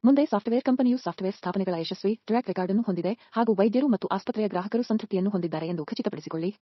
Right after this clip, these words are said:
ಇದಲ್ಲದೆ, ಸಾಫ್ಟ್‌ವೇರ್ ಕಂಪನಿ ಅಥವಾ ಅದರ ಪಾಲುದಾರರು ಆರಂಭಿಕ ಅನುಷ್ಠಾನಕ್ಕೆ ಸಹಾಯ ಮಾಡಬಹುದು ಮತ್ತು ನಿರಂತರ ಬೆಂಬಲವನ್ನು ಒದಗಿಸಬಹುದು ಎಂದು ಖಚಿತಪಡಿಸಿಕೊಳ್ಳಿ. ಮತ್ತು ಅಂತಿಮವಾಗಿ, ಕ್ಲಿನಿಕ್‌ಗಳು ಮತ್ತು ಆಸ್ಪತ್ರೆಗಳು ಮತ್ತು ಆಸ್ಪತ್ರೆಗಳ ಮುಂಗಡ ಸಾಫ್ಟ್‌ವೇರ್ ವೆಚ್ಚ,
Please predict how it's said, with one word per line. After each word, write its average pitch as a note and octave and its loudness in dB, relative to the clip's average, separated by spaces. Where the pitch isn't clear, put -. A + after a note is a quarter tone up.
ಇದಲ್ಲದೆ, A3+ 2
ಸಾಫ್ಟ್‌ವೇರ್ A3+ 0
ಕಂಪನಿ C4 2
ಅಥವಾ G3+ -4
ಅದರ F#3+ 0
ಪಾಲುದಾರರು G#3 2
ಆರಂಭಿಕ D4 0
ಅನುಷ್ಠಾನಕ್ಕೆ G3 -2
ಸಹಾಯ A3+ -4
ಮಾಡಬಹುದು E3 -2
ಮತ್ತು G3 2
ನಿರಂತರ C#4 4
ಬೆಂಬಲವನ್ನು G#3+ 2
ಒದಗಿಸಬಹುದು F#3 -2
ಎಂದು F3+ -2
ಖಚಿತಪಡಿಸಿಕೊಳ್ಳಿ. D#3+ -6
ಮತ್ತು A3+ 2
ಅಂತಿಮವಾಗಿ, F3+ 2
ಕ್ಲಿನಿಕ್‌ಗಳು C4+ 4
ಮತ್ತು F#3+ 0
ಆಸ್ಪತ್ರೆಗಳು A#3 0
ಮತ್ತು F#3 0
ಆಸ್ಪತ್ರೆಗಳ G3 -2
ಮುಂಗಡ G3+ 2
ಸಾಫ್ಟ್‌ವೇರ್ F#3+ -4
ವೆಚ್ಚ, F#3 -4